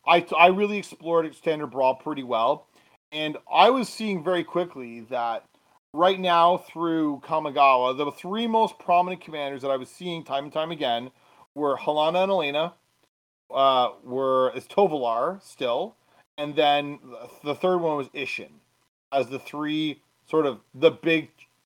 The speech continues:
the big trio that we're seeing, which is interesting because it wasn't that long ago. Like, people have forgotten the Esikas and the Komas and the things like that that are still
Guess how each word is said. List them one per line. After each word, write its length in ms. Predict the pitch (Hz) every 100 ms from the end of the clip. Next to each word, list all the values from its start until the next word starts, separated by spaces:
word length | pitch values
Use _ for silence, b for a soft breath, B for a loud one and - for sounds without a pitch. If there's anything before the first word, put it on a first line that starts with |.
| -
the 80 | 135
big 240 | 165 156
trio 800 | - - 175 160 123 98 107 139 _ _ _ _ -
that 280 | 143 139 143
we're 160 | 139
seeing, 360 | 190 - 117 104
which 140 | 156 185
is 80 |
interesting 680 | 196 294 302 302 147 104 92 _ _ _ _ _
because 680 | 147 - 185 170 156 127 - _ _ _
it 60 | 156
wasn't 460 | 151 233 240 220
that 180 | 208 156
long 260 | 175 202 156
ago. 140 | 131
Like, 200 | 139 131
people 360 | 196 190 208 202
have 120 | -
forgotten 720 | - 160 135 156 165 151 139
the 100 | 131
Esikas 880 | 135 139 - 165 156 139 135 127 113 b b b -
and 100 | 135
the 60 | 131
Komas 920 | - 156 147 139 135 131 131 120 - _ _ _ -
and 160 | 143 139
the 40 |
things 220 | - 170
like 80 | 147
that 160 | 147 127
that 60 | 123
are 40 |
still 680 | - - - 196 202 202 202